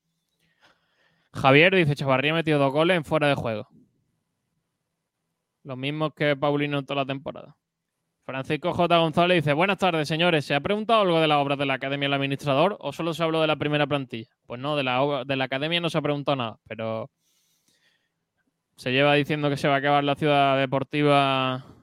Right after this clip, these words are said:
años, así que, bueno, parece que algo de retraso sí que puede que, que vaya a llevar, así que paciencia y tranquilidad con, con el tema de,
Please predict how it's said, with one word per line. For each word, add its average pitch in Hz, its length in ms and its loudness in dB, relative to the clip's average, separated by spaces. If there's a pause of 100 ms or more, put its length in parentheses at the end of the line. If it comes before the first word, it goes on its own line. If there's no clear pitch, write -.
años, 185 600 0
así 135 280 -14
que, 120 640 -6 (360)
bueno, 139 300 -8
parece 135 320 -6
que 147 80 -4
algo 151 240 0
de 147 80 2
retraso 143 360 -6
sí 139 120 -8
que 131 100 -4
puede 127 260 -2
que, 120 680 -4
que 127 60 -10
vaya 123 240 -2
a - 20 -2
llevar, 123 460 0
así 123 300 -12
que 117 240 -6
paciencia 151 760 0
y 151 60 0
tranquilidad 143 960 -2
con, 131 460 -4
con 123 140 -6
el 123 120 -8
tema 131 300 -4
de, 123 420 -4